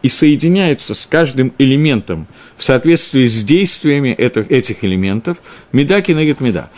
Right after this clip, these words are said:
мера за меру. Понятно, что элементами я называю людей тоже, я не знаю, как перевести, поэтому я, э, привожу какой-то пример,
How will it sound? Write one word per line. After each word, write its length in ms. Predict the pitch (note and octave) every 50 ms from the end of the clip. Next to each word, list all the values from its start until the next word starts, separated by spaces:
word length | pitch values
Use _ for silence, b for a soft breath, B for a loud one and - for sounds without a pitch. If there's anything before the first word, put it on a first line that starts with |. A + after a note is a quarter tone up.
| B B B B
мера 260 | A2+ C3 F3 G3+ F#3 E3+
за 140 | C#3+ D#3+
меру. 200 | C#3 A#2+ F#2 F#2
Понятно, 320 | F2+ D3+ D#3+ A3 G#3+ - D3
что 200 | - - - B2
элементами 480 | A#2+ B2+ C#3+ D#3+ D#3+ D3 - C3+ B2
я 60 | A#2+ A#2
называю 340 | A2+ G#2+ A#2+ A#2+ A#2 A2+
людей 260 | A#2 A#2+ A2 A#2+ A#2+ A#2
тоже, 320 | - - A#2 G2 E2+ G2
я 60 | F#2+
не 80 | G2+ G2
знаю, 260 | G2 A#2+ A#2 G#2 F2
как 180 | G#2 G2 F2 -
перевести, 600 | - G2 G#2 A2 A#2+ - - - A3 G#3 F3+ - B B B B B
поэтому 360 | - A#2+ C3+ C3+ C3+ B2+ B2
я, 80 | A#2+ A#2
э, 540 | A#2 A#2 G#2+ G#2 G2+ G2+ G2+ G2 G2 G#2 G2 F2+ - - - - -
привожу 360 | A2+ A#2 A#2+ A#2+ A2 D3 D3
какой-то 340 | B2 G2 - B2 A2 - A2
пример, 400 | - G#2+ A2+ G#2+ F#2+ C#2 B1+